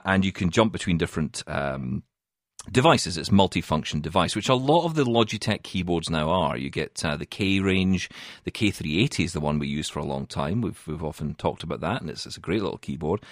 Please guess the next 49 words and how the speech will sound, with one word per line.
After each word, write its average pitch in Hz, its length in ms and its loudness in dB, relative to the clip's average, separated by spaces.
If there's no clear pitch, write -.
more 147 180 8
laptop 113 440 2
style. 73 420 -4
This 151 220 6
one, 120 220 8
though, 95 140 6
is 85 100 2
a 82 40 -4
full-size 107 1080 0
keyboard. 67 520 -8
So - 140 2
it's 71 100 -2
got 90 160 2
the 101 80 2
number 78 260 4
pad. 78 400 2
It's - 140 -6
got 80 180 0
the 82 80 -6
panel 98 400 2
of 87 80 2
six - 400 0
that - 80 0
I 90 140 4
like. 92 340 2
And 98 100 8
then 101 80 8
above 117 220 4
the 123 80 -2
panel 95 340 2
of 85 60 -2
six, - 340 0
which - 180 -2
has 80 120 -4
got - 100 -4
your 76 120 -4
home 80 260 2
and 80 100 2
your 76 120 -2
end 80 360 0
and, 78 160 -2
you 78 80 -2
know, 80 60 0
your 76 160 -4
delete 78 380 -8
button 78 180 -2
and 82 80 -2
all 82 80 -2
that, 82 160 -2